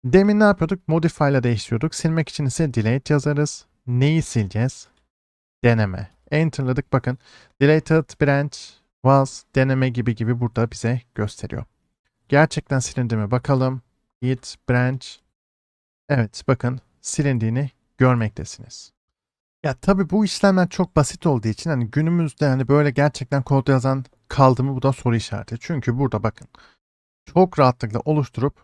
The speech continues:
silebilirsiniz. Geliyorum yeni branch diyorum tekrardan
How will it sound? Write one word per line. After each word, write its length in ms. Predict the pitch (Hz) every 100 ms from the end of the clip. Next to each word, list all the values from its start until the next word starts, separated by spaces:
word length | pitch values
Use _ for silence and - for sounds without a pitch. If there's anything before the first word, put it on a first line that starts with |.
| _
silebilirsiniz. 1000 | - - 123 135 135 143 - 107 - - _ _ _ _
Geliyorum 440 | 175 156 117 120 123 _
yeni 260 | 135 143 123
branch 480 | 107 104 98 - -
diyorum 400 | 139 131 135 131
tekrardan 840 | - 135 127 127 120 110 113 113